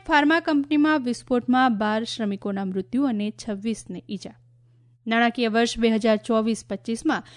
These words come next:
ચીજવસ્તુ અને સેવા કર જી એસ ટીની વસૂલાત નવ પોઇન્ટ ચાર ટકા વધીને બાવીસ લાખ એંસી હજાર કરોડ રૂપિયા થઈ અને લંડનના ઓલ ઇંગ્લેન્ડ ક્લબમાં વિમ્બલ્ડન બે હજાર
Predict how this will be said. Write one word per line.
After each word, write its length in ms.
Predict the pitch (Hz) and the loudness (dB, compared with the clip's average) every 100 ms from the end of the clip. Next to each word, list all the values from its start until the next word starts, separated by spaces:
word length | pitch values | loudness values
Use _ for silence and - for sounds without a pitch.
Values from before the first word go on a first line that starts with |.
| - - | -20 0
ચીજવસ્તુ 580 | 320 320 320 320 - 381 | 4 4 2 -2 0 0
અને 280 | 320 233 233 | 0 0 -2
સેવા 360 | - 202 202 | -2 -2 -2
કર 260 | 202 240 190 | -4 -4 -6
જી 240 | - 208 | -4 -2
એસ 180 | 202 - | -2 -4
ટીની 200 | 226 220 | -4 -4
વસૂલાત 560 | 202 190 214 202 220 220 | -2 -4 -4 -2 -2 -2
નવ 240 | 202 196 | -4 -4
પોઇન્ટ 320 | 190 202 196 | -2 -2 -2
ચાર 260 | - 214 202 | -2 -2 -2
ટકા 360 | 196 196 190 202 _ - | -2 -8 -10 -12 _ -6
વધીને 400 | 196 294 277 - - - _ 240 | 0 2 2 -2 -18 -20 _ 0
બાવીસ 320 | 262 302 - | 0 0 -2
લાખ 220 | 311 320 320 277 | 0 0 0 0
એંસી 380 | 233 233 320 | 0 2 2
હજાર 220 | 226 208 202 | 2 0 -2
કરોડ 320 | - 220 190 | -2 -4 -4
રૂપિયા 260 | 196 - 175 | -8 -12 -12
થઈ 260 | - 196 - _ _ _ _ _ - | -12 -16 -16 _ _ _ _ _ -2
અને 220 | 233 262 | 2 4
લંડનના 760 | 262 233 240 262 269 294 302 - | 4 4 4 4 4 2 0 2
ઓલ 240 | 240 247 277 | 4 4 4
ઇંગ્લેન્ડ 380 | 233 220 214 202 | -2 -2 -2 -4
ક્લબમાં 500 | 214 208 214 226 233 | -4 -4 -2 -2 -2
વિમ્બલ્ડન 600 | 202 214 220 262 285 262 | 0 0 2 0 0 -2
બે 100 | 202 | -2
હજાર 280 | 208 196 | -6 -10